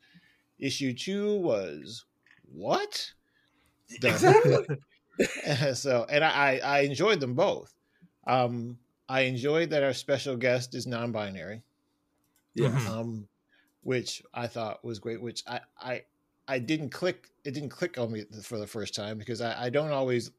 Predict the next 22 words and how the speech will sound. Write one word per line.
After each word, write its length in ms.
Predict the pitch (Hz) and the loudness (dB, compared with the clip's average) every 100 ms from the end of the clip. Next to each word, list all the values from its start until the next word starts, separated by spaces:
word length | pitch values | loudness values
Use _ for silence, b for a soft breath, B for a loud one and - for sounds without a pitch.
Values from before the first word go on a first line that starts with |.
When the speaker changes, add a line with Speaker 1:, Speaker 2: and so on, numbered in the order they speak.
| - | -16
Speaker 1:
you 120 | 135 | -10
know, 60 | 120 | -6
look 160 | 113 | -6
at 60 | 113 | -6
the 100 | 117 | -6
artist 320 | 117 120 120 | -4 -4 -4
I'm 140 | 117 113 | -6 -6
going 260 | 117 113 | -6 -6
through. 160 | 107 110 | -8 -10
Some 140 | 110 | -8
of 60 | 110 | -8
the, 80 | - | -8
I 40 | |
sort 180 | 117 143 | -4 -2
of 160 | 120 101 | -2 -2
do 160 | 123 | -4
that. 300 | 117 113 107 - _ _ _ _ _ _ _ _ _ - | -2 -2 -4 -12 _ _ _ _ _ _ _ _ _ -6
I 80 | |
sort 180 | 123 247 | -4 -4
of 60 | 214 | 0
do, 40 | |
like, 80 | 170 | 2